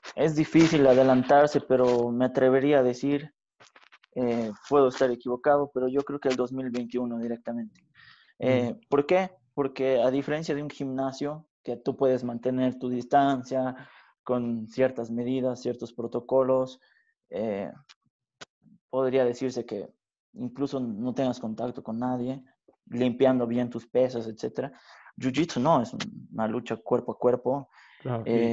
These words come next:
Speaker 1: em,
Speaker 2: que literalmente
Speaker 1: combate,
Speaker 2: estás
Speaker 1: entonces
Speaker 2: pegado. <laughs>
Speaker 1: Sí, entonces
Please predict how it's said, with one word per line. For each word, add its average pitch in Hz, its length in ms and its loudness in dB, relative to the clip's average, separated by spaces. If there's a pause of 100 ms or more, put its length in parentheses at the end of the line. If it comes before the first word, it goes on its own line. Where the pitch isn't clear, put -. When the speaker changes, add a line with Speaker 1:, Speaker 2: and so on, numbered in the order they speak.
Speaker 1:
em, 113 320 -4
Speaker 2:
que 123 80 -4
literalmente 131 540 4
Speaker 1:
combate, - 20 6
Speaker 2:
estás 135 240 4
Speaker 1:
entonces 113 60 -8
Speaker 2:
pegado. 135 680 4 (300)
<laughs> - 340 -8 (800)
Speaker 1:
Sí, 151 460 4
entonces 131 680 2